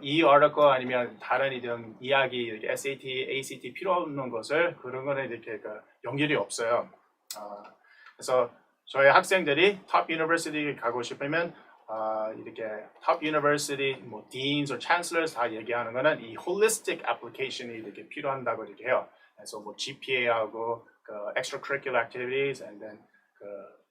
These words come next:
그 standardized test, right? 에스에이티, subject test, 에이씨티, 어, 에이피 exams. 그런 거는 되게 중요해요. 왜냐하면 그 international school들이,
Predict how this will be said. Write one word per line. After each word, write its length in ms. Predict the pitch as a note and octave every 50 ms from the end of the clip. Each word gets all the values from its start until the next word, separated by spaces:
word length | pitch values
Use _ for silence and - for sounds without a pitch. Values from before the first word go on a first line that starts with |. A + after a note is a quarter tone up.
| _ _
그 80 | - -
standardized 640 | - - - - D3+ D3+ D3+ C#3+ C3 B2 A#2+ - -
test, 360 | - - - - - - - -
right? 260 | - - - - -
에스에이티, 760 | A2 - - - A#2 A2 A2 A2 - A2+ G#2+ G#2+ G#2+ G#2+ G#2+
subject 600 | A2 - - - A#2 - - - F2+ F2+ - -
test, 440 | - F2+ F2+ G#2+ G2+ - - - A2
에이씨티, 720 | G#2 A2 A2 - A2+ G#2+ G2 - - - G#2 G#2 G2+ G2+ - - _ _ _ _ -
어, 60 | - - A#2
에이피 360 | A2+ A#2 A#2 A2+ - A#2 G#2+ G#2
exams. 460 | G2 - - G2+ F#2+ F#2 - - - _ _ _ _ _
그런 200 | - A#2+ C3+ C#3+
거는 260 | D3+ C#3+ C#3+ C3+ A2
되게 280 | - B2 B2 B2+ A#2 -
중요해요. 540 | - - A#2+ B2 C#3 C#3 C3 A2 - - -
왜냐하면 560 | A#2 B2 C#3+ C#3+ C#3+ C#3 C#3 C#3 C#3 - -
그 180 | - - A#2 A2+
international 600 | C#3+ D3 D3 E3 D#3 D3+ D3+ D3 - D#3 D3+ C#3
school들이, 720 | C#3+ - - - E3 D#3+ D#3+ D#3 C#3 D3 E3 F3+ F#3+